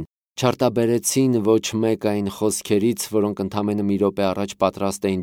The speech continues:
դուրս թռչել նրանց լեզվի ծայրից։ Ժերմենի վրա գցած առաջին իսկ հայացքից Ֆրանցը,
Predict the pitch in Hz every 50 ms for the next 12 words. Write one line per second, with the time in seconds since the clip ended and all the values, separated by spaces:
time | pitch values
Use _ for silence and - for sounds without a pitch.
0 | 90 104 113 113 107 104 - - - 107 98 95 - - 107 101 101 104 98 95
1 | 90 95 104 110 107 98 - - 101 95 95 95 87 87 90 92 101 98 101 -
2 | - 107 98 95 95 90 95 95 87 - - - - - _ _ _ _ _ _
3 | _ _ _ _ _ _ _ _ _ _ _ _ _ _ _ _ - - 98 98
4 | 95 98 101 98 101 104 98 104 104 101 98 104 98 98 - 123 123 110 - 107
5 | 98 101 98 95 - 120 117 107 98 - - - 101 98 101 104 104 101 - -
6 | - 123 120 104 - - 104 98 107 117 127 127 - - - 147